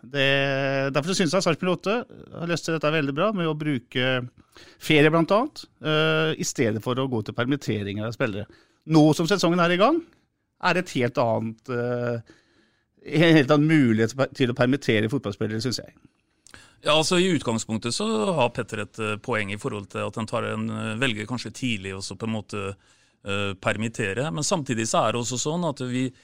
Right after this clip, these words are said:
Speaker 2: vi kjenner ikke helt det indre livet i klubbene her, og det er klart at, eh,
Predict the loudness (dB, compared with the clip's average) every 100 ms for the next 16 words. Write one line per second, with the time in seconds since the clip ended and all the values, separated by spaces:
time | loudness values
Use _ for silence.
0 | _ -6 -2 0 0 -4 -4 -4 -4 -2
1 | 0 0 -2 -2 -4 -4 -6 -6 -6 -6
2 | -6 -6 -8 -4 -4 -2 0 0 -2 -2
3 | -2 0 -2